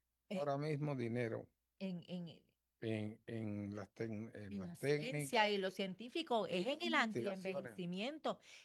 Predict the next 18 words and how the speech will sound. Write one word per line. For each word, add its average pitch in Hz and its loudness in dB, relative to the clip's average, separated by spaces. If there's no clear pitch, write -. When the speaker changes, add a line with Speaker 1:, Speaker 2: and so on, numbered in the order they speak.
Speaker 1:
Y 208 0
gracias 220 6
a 311 8
esos 302 6
estudios 240 4
y 180 2
gracias 208 2
a, 269 2
a 202 2
esos 285 4
miles 262 2
y 311 -2
miles 294 4
de 254 6
millones 214 12
que 190 0
se - -20
invierten 202 0